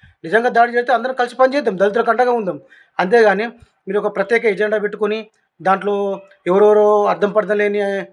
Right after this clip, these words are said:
ఆరోపణలు చేస్తూ సమాజంలో చిలుక తీసుకురండి. మీకు బాధ్యత లేదా? సమాజంలో ఆ గ్రామంలో గొడవ జరిగితే మీరు ఒక పెద్ద బీఎస్పీ రాష్ట్ర అధ్యక్షులు బాధ్యత తీసుకోండి, అందరం వెళ్దాం. ఆ గ్రామంలో మంచి వాతావరణం ఏర్పడడానికి అందరం కృషి చేద్దాం. అంతేగాని దళితులందరినీ క్రైస్తవులుగా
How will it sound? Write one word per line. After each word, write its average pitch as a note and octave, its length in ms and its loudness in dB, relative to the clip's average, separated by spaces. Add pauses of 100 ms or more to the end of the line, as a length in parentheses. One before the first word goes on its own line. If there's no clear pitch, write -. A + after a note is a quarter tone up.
(320)
ఆరోపణలు G3 440 2
చేస్తూ F#3+ 280 -2
సమాజంలో G3+ 480 0
చిలుక G3+ 280 0
తీసుకురండి. F3+ 560 0 (420)
మీకు F3+ 140 -8
బాధ్యత G3+ 280 0
లేదా? F3 220 -4
సమాజంలో G#3+ 500 -4
ఆ - 20 -6
గ్రామంలో G3 360 -2
గొడవ F#3 220 -4
జరిగితే F#3+ 440 -2 (360)
మీరు F#3 160 -2
ఒక F3+ 120 -2
పెద్ద F#3 140 2 (340)
బీఎస్పీ G3 420 -2
రాష్ట్ర F#3+ 260 0
అధ్యక్షులు G#3+ 380 -2
బాధ్యత A3+ 360 -2
తీసుకోండి, D4 300 0
అందరం D4+ 220 -2
వెళ్దాం. A#3+ 280 0 (380)
ఆ G3 60 2
గ్రామంలో A3+ 360 2
మంచి G#3+ 220 -6
వాతావరణం A#3 380 0
ఏర్పడడానికి A3+ 360 -2
అందరం B3+ 240 0
కృషి A3+ 160 -6
చేద్దాం. D#3 260 -2 (500)
అంతేగాని G#3 580 2 (280)
దళితులందరినీ G#3 680 0
క్రైస్తవులుగా G3 480 0